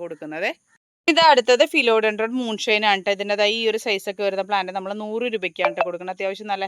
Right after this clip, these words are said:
ഹെൽത്തി ആയിട്ടുള്ള പ്ലാന്റ് ആണ് ട്ടോ. ഇനി ഇതാ നമ്മുടെ, ആ, സ്ലീപ്പിംഗ് പോത്തോസ് ട്ടോ. പോത്തോസ് മണി പ്ലാന്റിൻ്റെ വെറൈറ്റിയിൽ ഇത്തിരി റയറസ്റ്റ് ആയിട്ടുള്ള വെറൈറ്റി ആണ്. ഇതിൻ്റെ ഒരു അഞ്ചാറ്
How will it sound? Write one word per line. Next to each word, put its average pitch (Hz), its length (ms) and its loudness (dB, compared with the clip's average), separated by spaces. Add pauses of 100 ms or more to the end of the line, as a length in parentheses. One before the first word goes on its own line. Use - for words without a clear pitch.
ഹെൽത്തി 202 460 -6
ആയിട്ടുള്ള 185 340 -4
പ്ലാന്റ് 170 320 -4
ആണ് 175 220 -8
ട്ടോ. 262 80 -2 (1000)
ഇനി 349 120 6
ഇതാ 330 120 8 (240)
നമ്മുടെ, 254 300 6 (180)
ആ, 220 60 4 (320)
സ്ലീപ്പിംഗ് 285 480 0
പോത്തോസ് 202 400 -2
ട്ടോ. 208 80 4 (160)
പോത്തോസ് 214 400 -6
മണി 214 160 0 (100)
പ്ലാന്റിൻ്റെ 240 320 -2
വെറൈറ്റിയിൽ 220 400 -4
ഇത്തിരി 220 240 -2 (100)
റയറസ്റ്റ് 196 440 -2
ആയിട്ടുള്ള 202 320 -6
വെറൈറ്റി 185 340 -4
ആണ്. 202 160 -8
ഇതിൻ്റെ 262 240 -6
ഒരു 262 80 -6
അഞ്ചാറ് 233 320 -4